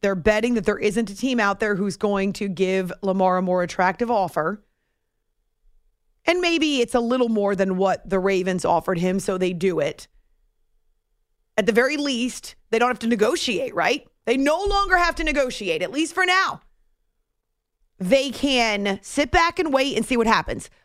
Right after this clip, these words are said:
Let someone else do the negotiating for a bit. And then no matter what, they will get two first-round draft picks in return if Lamar goes elsewhere. So it kind of puts them in the driver's seat, at least in terms of the final decision.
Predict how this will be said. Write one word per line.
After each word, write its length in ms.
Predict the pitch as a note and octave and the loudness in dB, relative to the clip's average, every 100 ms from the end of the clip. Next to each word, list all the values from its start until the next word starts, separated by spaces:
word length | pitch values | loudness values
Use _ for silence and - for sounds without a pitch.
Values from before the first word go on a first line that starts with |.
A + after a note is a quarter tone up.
| - | -8
Let 360 | G#3+ A#3 E4 | -2 2 0
someone 280 | - G4+ F#4+ | 0 2 2
else 200 | F#4+ D#4 | 2 0
do 120 | - | 0
the 100 | A#3 | 0
negotiating 680 | G#3+ G3+ G#3 F#3+ G3+ F#3 F#3 | 2 2 2 0 -2 -2 -2
for 140 | F3 G3 | 0 0
a 80 | F3 | 2
bit. 300 | E3 - - _ _ _ _ _ _ _ _ - | -2 -2 -16 _ _ _ _ _ _ _ _ 0
And 180 | B3 B3 | 2 4
then 300 | B3 B3 B3 | 2 2 2
no 160 | C4 | 2
matter 320 | D4 E4 E4+ | 2 2 2
what, 600 | E4 F4+ C#4+ C4 - - - - - | 2 2 2 0 -8 -16 -18 -14 -2
they 200 | A#3+ A#3+ | 0 0
will 100 | A#3+ | 0
get 180 | A#3 | 0
two 200 | - C4 | 0 -4
first-round 460 | G#3+ B3 - A#3+ A3 | 0 0 4 2 4
draft 220 | G#3+ G3+ | 0 0
picks 200 | A3 G3+ | 0 -2
in 80 | G#3+ | -2
return 480 | G3+ - E4 C#4 B3 | 0 2 2 2 0
if 200 | - G#3+ | -2 -2
Lamar 400 | G#3+ G#3 G3 F#3+ | 0 2 2 2
goes 420 | F#3 E3 E3+ F3 - | 0 0 0 -2 -2
elsewhere. 500 | D#3 - - - - - _ _ _ _ _ _ | -2 0 -4 -4 -10 -20 _ _ _ _ _ _
So 220 | A3+ F4 E4+ | 0 2 2
it 220 | B3 - | -2 -6
kind 440 | - - F4 G4+ | -6 -2 0 2
of 120 | A#4+ - | 2 2
puts 220 | A4+ - | -2 0
them 120 | G#4 | -2
in 100 | F#4+ | -2
the 40 | |
driver's 380 | E4+ E4 E4 F4 | 0 2 2 -2
seat, 240 | - F4 D#4+ | 0 0 0
at 40 | |
least 240 | C#4 D#4 | 0 0
in 120 | - B3+ | -2 0
terms 220 | C#4+ C4 | 0 0
of 40 | |
the 80 | A3+ | 2
final 240 | A#3+ B3 | 2 2
decision. 580 | A3 G3 - A#3 C#4+ F4 | 0 -2 0 0 0 -2